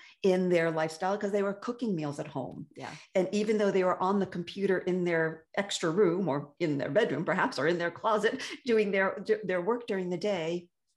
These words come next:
Speaker 1: there was a little bit less, um, busyness around the getting to, getting from,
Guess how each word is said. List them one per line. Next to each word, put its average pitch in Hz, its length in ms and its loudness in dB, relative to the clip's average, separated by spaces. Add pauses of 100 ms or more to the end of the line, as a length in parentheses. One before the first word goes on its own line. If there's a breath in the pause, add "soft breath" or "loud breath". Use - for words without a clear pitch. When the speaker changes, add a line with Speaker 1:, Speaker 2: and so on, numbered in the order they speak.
(400)
Speaker 1:
there 196 160 0
was 185 100 2
a 196 60 2
little 226 320 2
bit 214 260 0
less, 196 680 -2
um, 180 500 -4 (960)
busyness 208 800 2
around 170 480 0
the 170 320 -4 (260 loud breath)
getting 196 360 2
to, 175 340 0
getting 180 380 2
from, 160 600 -4